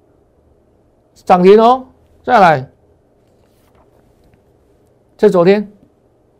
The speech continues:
又是大涨，又是大涨，涨了七八趴，又是大涨，有没有？搞不？强势展出，好，那啊，连续几根红 K 了，一根、两根、三根、四根、五根，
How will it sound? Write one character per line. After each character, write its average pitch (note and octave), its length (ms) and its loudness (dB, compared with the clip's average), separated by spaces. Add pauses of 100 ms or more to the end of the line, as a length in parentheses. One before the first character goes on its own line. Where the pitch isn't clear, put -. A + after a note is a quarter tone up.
(1300)
又 B3 100 -2
是 B3+ 140 -2
大 G#3+ 180 4
涨， A#2+ 280 -4 (1200)
又 A#3 100 -2
是 C4 100 -4
大 A#3+ 200 2
涨， B2 260 -4 (220)
涨 E3 160 -6
了 G3 60 -6
七 A#3+ 180 -8
八 A#3 180 -2
趴， A3+ 220 -4 (420)
又 A3+ 100 -8
是 C4 80 -8
大 B3+ 180 2
涨， C#3 300 -4 (120)
有 C#3+ 120 -6
没 D#3+ 80 -4
有？ E3+ 260 -2 (1000)
搞 C3 180 -2
不？ B2 260 -6 (720)
强 D3 200 -8
势 E3 120 -6
展 B2+ 160 -8
出， C3+ 240 -10 (720)
好， A2 300 -10 (540)
那 A3 140 -2 (280)
啊， G3+ 140 -4
连 G#3+ 200 4
续 A3 180 -4
几 E3 160 -10
根 G3 120 0
红 F3 140 -2
K F3+ 140 0
了， D#3 280 -2
一 F#3+ 100 -6
根、 F3+ 240 -6
两 D3+ 140 -6
根、 E3 160 -6
三 F3 220 -6
根、 F3 100 -6
四 F3 160 -10
根、 E3 160 -6
五 D#3+ 140 -8
根， A3+ 260 -2